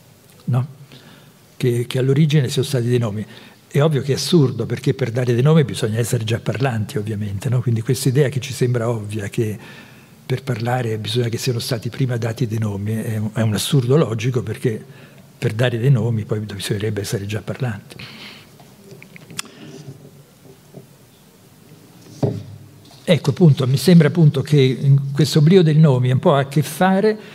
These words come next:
con l'impossibilità di conoscere come qualcosa come una lingua abbia potuto prodursi, no? In quello, in quella specie di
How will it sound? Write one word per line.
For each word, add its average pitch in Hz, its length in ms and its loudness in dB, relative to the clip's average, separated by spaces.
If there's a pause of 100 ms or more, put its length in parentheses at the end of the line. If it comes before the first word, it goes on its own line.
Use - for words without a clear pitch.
(120)
con 160 160 6
l'impossibilità 151 1120 6
di 120 160 -2
conoscere 147 960 4 (460)
come 135 460 2 (140)
qualcosa 147 520 4
come 143 240 4
una 151 140 10
lingua 113 720 4
abbia 120 240 2
potuto 135 380 0
prodursi, 104 640 -4
no? 110 120 0
In 123 120 4
quello, 117 460 0
in 120 80 2
quella 123 280 2
specie - 280 0
di 110 220 0